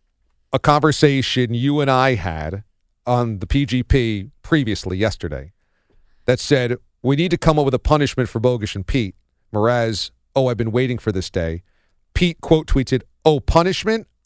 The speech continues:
I see." <laughs> Lewis and Palmdale, uh, kind of describes what had happened, uh, on us discussing it. Pete responds sarcastically,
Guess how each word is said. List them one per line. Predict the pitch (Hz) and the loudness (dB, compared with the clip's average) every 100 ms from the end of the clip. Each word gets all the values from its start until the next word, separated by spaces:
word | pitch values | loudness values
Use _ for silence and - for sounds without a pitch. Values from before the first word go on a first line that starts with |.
| _ | _
I | 120 127 | 2 2
see." | 120 - 98 82 98 _ - | 0 -4 -6 -6 -12 _ -8
<laughs> | 165 659 698 719 659 - 587 740 679 523 466 415 - - - 123 | -4 -2 -4 -4 -6 -8 -10 -8 -8 -10 -12 -14 -16 -20 -6 0
Lewis | 180 214 - | 0 0 0
and | 175 - | 2 6
Palmdale, | 180 185 190 147 123 117 151 170 _ _ _ _ | 6 6 4 4 4 0 -4 -10 _ _ _ _
uh, | 117 110 107 _ _ | 0 0 -2 _ _
kind | 160 | 2
of | 139 | 2
describes | 117 - - 143 151 151 147 139 117 - | 0 -6 -2 2 2 4 2 2 -4 -2
what | 127 127 | 0 0
had | |
happened, | 117 - 139 143 131 107 104 - - _ - | -2 2 2 4 0 0 -4 -10 -16 _ -4
uh, | 104 95 92 - _ - | -2 0 -2 -6 _ -2
on | 127 120 113 107 101 - - | 0 0 -2 -4 -8 -6 -4
us | 123 | -2
discussing | 117 - 123 - 101 | -4 -2 -2 0 -4
it. | 87 - _ _ _ _ _ _ _ _ | -4 -6 _ _ _ _ _ _ _ _
Pete | - 208 190 - | 2 4 2 0
responds | 139 - - 139 131 | -2 0 2 2 2
sarcastically, | 135 - 135 117 - 110 113 107 | 0 0 0 0 -2 0 0 -2